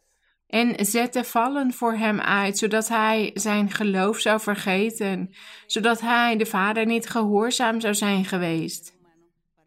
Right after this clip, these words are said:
En wij zien dus dat hij zelfs de dood moest lijden. En hij had ook een kroon van dorens op zijn hoofd gekregen.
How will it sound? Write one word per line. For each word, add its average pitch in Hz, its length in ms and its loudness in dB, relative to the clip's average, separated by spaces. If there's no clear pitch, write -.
En 196 680 2
wij 208 300 4
zien 226 360 2
dus 214 260 6
dat 214 180 2
hij 220 380 2
zelfs 220 760 4
de 202 380 4
dood 233 460 4
moest 269 320 2
lijden. 180 800 2
En 226 180 2
hij 226 120 4
had 208 340 2
ook 202 180 -2
een 208 200 0
kroon 220 420 2
van 226 260 0
dorens 233 540 2
op - 140 -6
zijn 220 220 2
hoofd 202 400 2
gekregen. 190 880 -2